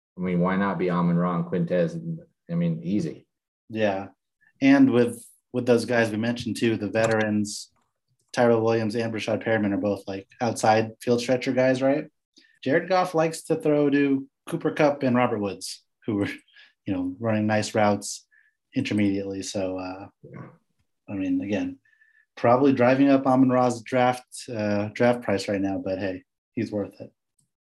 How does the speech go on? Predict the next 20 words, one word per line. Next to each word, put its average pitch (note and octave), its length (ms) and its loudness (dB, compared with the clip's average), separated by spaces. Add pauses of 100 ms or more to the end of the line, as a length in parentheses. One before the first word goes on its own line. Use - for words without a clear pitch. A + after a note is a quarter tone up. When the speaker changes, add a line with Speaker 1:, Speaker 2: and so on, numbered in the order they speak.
(720)
Speaker 1:
He B2 120 6
is A2 160 4
worth A2 280 6
it. E2+ 120 2
I G2+ 60 2
mean, D3 280 4
name A3 260 4
alone, C3+ 480 6
he's F#2+ 180 0
worth F2+ 260 2
it. F2 80 -2
I F2+ 100 -2
mean, F#2+ 180 -6
goodness. C#3+ 360 2
Speaker 2:
Honestly. C3+ 680 4
Speaker 1:
What G#2 100 0
a - 20 0
cool G#2 300 2
guy. D#2 260 -8 (2500)
Speaker 2:
So F#3+ 720 6